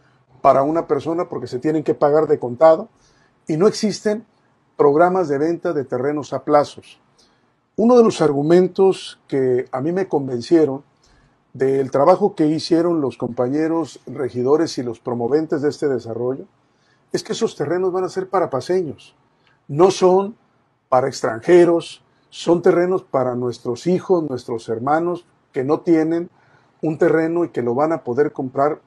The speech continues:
bajo una modalidad de pago a plazos. Punta Norte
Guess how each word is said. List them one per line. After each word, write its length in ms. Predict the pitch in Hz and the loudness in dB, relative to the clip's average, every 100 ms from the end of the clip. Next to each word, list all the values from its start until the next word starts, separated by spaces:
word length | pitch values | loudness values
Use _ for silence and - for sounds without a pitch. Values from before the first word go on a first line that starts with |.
| _ | _
bajo 400 | 123 120 - 127 | -6 -6 -4 -6
una 260 | 139 151 | -4 -4
modalidad 540 | 147 123 117 117 120 139 | -4 -4 -4 -4 -2 -2
de 100 | 127 | -4
pago 320 | - 131 131 | 0 0 0
a 80 | 123 | -2
plazos. 420 | 110 107 - - _ _ _ _ _ _ _ _ _ _ | -6 -6 -14 -20 _ _ _ _ _ _ _ _ _ _
Punta 260 | - 170 170 | 0 2 6
Norte 480 | 185 220 220 233 - | 6 6 6 4 4